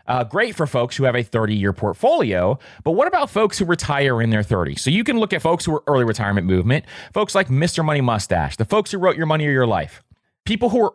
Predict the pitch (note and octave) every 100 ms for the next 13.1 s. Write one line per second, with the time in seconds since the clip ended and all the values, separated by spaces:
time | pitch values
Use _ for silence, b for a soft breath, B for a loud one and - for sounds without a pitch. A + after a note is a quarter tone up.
0 | - G3+ A#3+ B3 G#3 F#3 E3 D3 C#3 D4+
1 | F#4 D#3+ - E3 D3 C#3+ C#3+ B2+ A#2+ B3+
2 | A#3 A#2 E3 - _ - D#3 C4 B3+ F3+
3 | G3+ D#4+ B3+ - C#3 G#2 G2+ G2+ F#2+ G2+
4 | C#3 C#3 - D3 F#3+ A3 G3 D#3 C3 C3
5 | B2+ A2+ G#2+ G#2+ - - A3 C4+ F#3+ C3+
6 | C3+ B2+ B2+ G#2 A2+ C#3 E3 E3 B2+ C#3
7 | C#3+ - - A#2+ B2 A2 G2+ F#2+ F#2+ G2
8 | - G#2+ F#2 - B2 - A2+ - - F#2+
9 | - F2 F#2+ F#2+ B B B B2+ A#2+ B2
10 | E3 A#3 A#2 - G2+ F#2 - _ _ -
11 | F3+ - C4 C4+ C3 A#2 B2 - - C4
12 | A#3+ G#3+ F3+ D#3+ C3+ B2 A#2+ A#2 G#2 F#2
13 | G2+